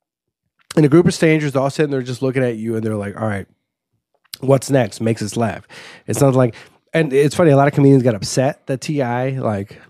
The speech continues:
comedians get upset that T I does comedy.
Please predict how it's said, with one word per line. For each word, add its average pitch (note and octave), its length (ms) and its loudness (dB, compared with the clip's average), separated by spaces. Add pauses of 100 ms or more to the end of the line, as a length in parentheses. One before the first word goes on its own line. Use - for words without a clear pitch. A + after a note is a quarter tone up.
(720)
comedians F#3 340 4
get F3+ 120 2
upset C#3 440 -2 (480)
that B2 160 -4
T C3 180 0
I C3 140 4
does B2+ 180 2
comedy. B2+ 520 0